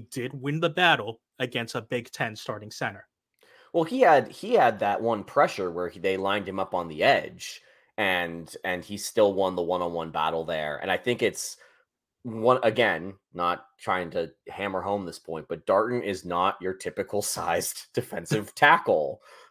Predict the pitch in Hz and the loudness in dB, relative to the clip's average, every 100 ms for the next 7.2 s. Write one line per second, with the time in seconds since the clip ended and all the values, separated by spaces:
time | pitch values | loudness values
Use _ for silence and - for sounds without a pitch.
0 | - 113 104 98 95 92 92 - _ _ | 0 4 4 2 0 -4 -8 -16 _ _
1 | _ _ _ - 131 123 - - 123 139 | _ _ _ -6 -4 -4 -6 0 4 6
2 | 151 139 123 - - - 156 165 104 101 | 4 2 0 0 -6 0 2 2 2 0
3 | 98 104 107 110 - 92 110 143 127 82 | 0 -2 -2 -6 -8 -2 2 4 2 -2
4 | 73 87 85 - 113 107 90 - 95 80 | -6 -6 -8 -6 -6 -6 -8 -8 -10 -10
5 | - 92 87 80 92 80 85 80 82 80 | -6 -4 -4 -4 -4 -6 -6 -8 -10 -12
6 | - 85 80 78 67 80 82 78 73 76 | -14 -10 -10 -8 -8 -8 -10 -8 -6 -6
7 | 76 | -8